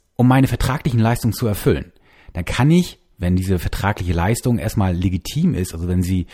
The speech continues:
äh, sag ich mal, jetzt nicht gesetzeswidrig ist, dann kann ich mich immer darauf berufen, dass ich diese Datenverarbeitung durchführen darf, weil sie für den Vertrag oder für die Vertragsdurchführung erforderlich ist.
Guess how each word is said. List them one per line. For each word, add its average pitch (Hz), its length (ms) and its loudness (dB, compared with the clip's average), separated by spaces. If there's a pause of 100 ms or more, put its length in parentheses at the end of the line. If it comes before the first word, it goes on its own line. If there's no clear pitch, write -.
(280)
äh, 85 360 -2
sag 87 160 -6
ich 92 80 -8
mal, 87 120 -2
jetzt 85 180 -4
nicht 104 180 -2
gesetzeswidrig 92 760 -4
ist, - 320 -6 (360)
dann 95 160 2
kann 156 300 2
ich - 360 -2 (340)
mich 117 340 0
immer 175 420 4 (400)
darauf 123 300 0
berufen, 147 580 -2 (600)
dass 87 260 -2
ich 131 300 0 (200)
diese 87 160 -2
Datenverarbeitung 101 960 0
durchführen 104 580 0
darf, 104 440 -2
weil 135 340 0
sie 131 300 -2
für 127 280 -2
den 120 400 -2
Vertrag 101 640 -4
oder 101 120 -4
für 92 120 -6
die 90 140 -2
Vertragsdurchführung 107 1200 -2 (340)
erforderlich 80 720 -2
ist. - 260 -16